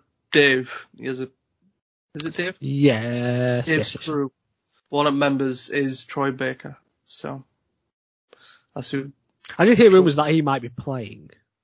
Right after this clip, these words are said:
Speaker 2: Dave.
Speaker 1: might
Speaker 2: Maybe.
Speaker 1: played it.
Speaker 2: But
Speaker 1: That would
Speaker 2: I,
Speaker 1: be
Speaker 2: I, I, I think that's, I don't, I don't think that's the case.
Speaker 1: Yeah.
Speaker 2: I'm surprised, I was surprised if that was.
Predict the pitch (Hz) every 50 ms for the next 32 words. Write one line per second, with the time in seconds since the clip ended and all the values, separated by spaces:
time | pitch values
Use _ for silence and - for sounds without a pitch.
0 | _ _ _ _ - - - 90 - - - - _ _ _ _ _ 151 147 135
1 | 104 - 139 165 160 143 - - - _ _ _ _ _ _ _ _ _ _ _
2 | _ 117 113 110 110 110 - - _ _ _ _ _ - 175 196 233 226 - 156
3 | 151 151 160 170 175 143 196 180 160 160 160 - 170 165 - 165 147 131 131 127
4 | - 139 135 - - - 131 - - 143 139 143 147 151 127 - 127 117 113 113
5 | - - _ _ - 107 104 - - - - - _ _ _ _ _ _ _ _
6 | _ _ _ _ _ _ - 175 165 147 139 135 135 147 143 165 165 180 185 185
7 | 170 - - 196 151 123 - - _ _ 113 101 107 110 107 104 - - _ _